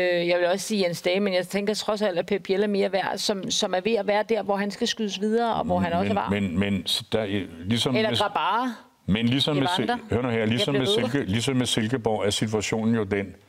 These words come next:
Speaker 2: F C København har takket være ranking, takket være, øh, quotienter, øh, og det danske mesterskab, man vandt i går, så er man helt fremme og skal spille play-off-runde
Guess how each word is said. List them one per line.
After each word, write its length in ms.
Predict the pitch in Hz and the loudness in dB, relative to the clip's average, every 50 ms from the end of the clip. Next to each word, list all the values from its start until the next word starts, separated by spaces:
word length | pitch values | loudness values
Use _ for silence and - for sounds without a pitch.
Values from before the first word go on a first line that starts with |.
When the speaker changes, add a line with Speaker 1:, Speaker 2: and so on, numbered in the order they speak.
| - - - - - 107 104 | -20 -20 -18 -8 -6 -4 -2
Speaker 2:
F 40 | - | -2
C 140 | - 117 - | -2 -2 -2
København 600 | - 117 110 110 95 113 113 120 120 110 104 101 - | 0 0 0 0 2 0 0 -2 -2 -4 -8 -12 -8
har 320 | - - 110 107 98 95 92 - | -4 -2 -2 -2 -2 -4 -6 -6
takket 360 | - 98 98 107 113 120 110 | -4 -2 -2 0 0 0 0
være 440 | 101 98 101 110 110 101 90 95 95 | 0 0 0 0 0 0 0 0 0
ranking, 500 | 101 110 110 - 127 123 120 113 104 - | 0 0 0 0 0 0 0 -2 -4 -4
takket 440 | - 110 98 101 107 123 120 104 | -4 -4 -2 -2 0 0 0 0
være, 340 | 98 95 92 98 104 113 113 107 - - - - - - - - - - - - - 92 | 2 2 2 2 0 0 -2 -6 -8 -16 -20 -20 -20 -20 -20 -18 -14 -10 -8 -4 -2 0
øh, 760 | 92 92 92 92 90 87 87 87 82 82 80 80 82 85 82 - | 2 2 2 2 2 2 2 2 2 0 0 -2 -2 -4 -4 -2
quotienter, 540 | - 104 - - 123 120 110 104 123 123 117 - - - - - - - - - _ _ - | -2 0 0 0 -2 -2 -4 -4 -4 -4 -4 -6 -12 -20 -20 -20 -20 -20 -20 -20 _ _ -2
øh, 560 | 101 101 98 92 92 92 90 90 87 87 92 - - | 0 2 2 2 2 2 2 0 0 -2 -6 -6 -6
og 240 | - 95 98 98 - - | -2 -2 -2 -2 -2 -2
det 200 | 120 113 107 - | -2 -2 -2 -2
danske 280 | 101 101 107 - - 120 | -2 -2 -2 0 0 0
mesterskab, 560 | 107 101 - - 123 - - - 107 101 95 | 0 0 0 -2 -4 -2 -2 -2 -2 -2 0
man 180 | 104 107 98 | 0 0 0
vandt 220 | 101 107 117 110 123 | 0 -2 -2 -2 -2
i 40 | 110 | -2
går, 380 | 107 104 107 110 104 - - - - - - - - | -2 0 -2 -2 -4 -6 -10 -20 -20 -20 -20 -12 -8
så 200 | - - - 120 | -2 0 2 2
er 120 | 123 117 | 2 2
man 340 | 113 113 110 107 104 98 - - - - - | 2 2 2 2 0 0 -2 -6 -14 -10 -6
helt 280 | - 147 143 139 - | -2 -2 -2 -2 -4
fremme 400 | - - 101 95 98 117 127 123 - | -2 -2 0 0 2 0 0 0 -2
og 100 | - 110 | -4 -4
skal 180 | - - - 113 | -2 -2 -4 -4
spille 280 | - - 117 113 110 101 | -4 -2 -2 0 0 -2
play-off-runde 1040 | - - - 117 113 107 104 110 123 127 - - 127 120 110 107 107 110 104 | -2 -2 -2 -2 -2 0 0 -2 -2 -2 -2 0 0 0 0 0 0 -2 -2